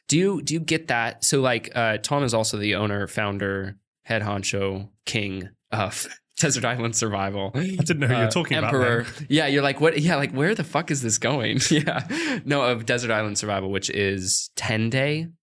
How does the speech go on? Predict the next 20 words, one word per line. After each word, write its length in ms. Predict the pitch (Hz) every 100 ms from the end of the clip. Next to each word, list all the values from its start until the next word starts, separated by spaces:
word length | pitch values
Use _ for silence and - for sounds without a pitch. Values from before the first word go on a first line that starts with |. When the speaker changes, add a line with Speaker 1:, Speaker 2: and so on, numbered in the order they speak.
| _ _ _ _ _ _
Speaker 2:
Yep. 0 |
Speaker 1:
right? 240 | 107 143 190
Speaker 2:
Yep. 80 | - -
Speaker 1:
Excursions 880 | 107 - 120 120 135 135 135 - -
onto 800 | 107 107 110 - 104 104 104 101 -
desert 320 | 139 90 87
islands 420 | 92 87 69 -
and 260 | 95 90 -
survival 460 | - 90 80 - -
Speaker 2:
Hmm. 40 |
Speaker 1:
and 100 | -
everything. 280 | - - -
It's 120 | -
amazing. 320 | 64 57 - -
And 220 | - -
I 60 | -
wanna 160 | 92 95
do 160 | 110
it. 160 | 147 - - - - -
Um, 520 | 113 107 104 104